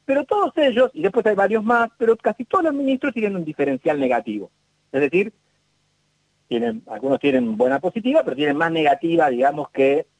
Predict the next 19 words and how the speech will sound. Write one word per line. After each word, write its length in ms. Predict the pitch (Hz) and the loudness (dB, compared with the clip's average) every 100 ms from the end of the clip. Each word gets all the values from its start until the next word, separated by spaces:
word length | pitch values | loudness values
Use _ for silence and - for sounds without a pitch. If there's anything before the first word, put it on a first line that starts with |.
| _ _ | _ _
eh, 200 | 120 110 | -8 -6
positiva. 580 | - - - 233 202 - | -8 -10 -10 -10 -10 -8
Salvo 280 | - 339 330 | -4 -2 0
un 120 | 269 | 0
caso, 400 | 254 123 - 110 - _ - | 0 -4 -4 -16 -20 _ -8
que 80 | 143 | -6
nos 100 | 135 | -2
llamó 240 | 156 190 | 0 2
la, 220 | 190 175 | 2 2
la 100 | 160 | 0
atención 440 | 151 170 - 220 226 | -4 -6 0 -2 0
porque 220 | 175 160 | -2 -2
hace 180 | - 156 | -2 -2
rato 320 | 165 180 170 | 0 -2 -4
que 100 | 135 | -4
lo 100 | 131 | -2
veníamos 440 | 131 147 151 147 - | -2 -2 -4 -6 -10
siguiendo 680 | 147 165 165 156 156 160 165 | -4 0 0 0 0 0 -2
y, 220 | 131 131 | -12 -14